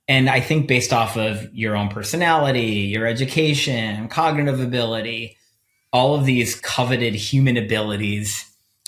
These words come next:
that I think there will be a market for in the future.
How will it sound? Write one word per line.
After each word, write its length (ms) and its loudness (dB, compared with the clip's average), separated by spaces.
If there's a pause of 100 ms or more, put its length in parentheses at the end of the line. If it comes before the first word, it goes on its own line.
(100)
that 400 2
I 80 -2
think 240 -2
there 100 0
will 80 0
be 100 0
a 60 0
market 500 -2
for 280 -6
in 100 -4
the 80 -4
future. 480 -2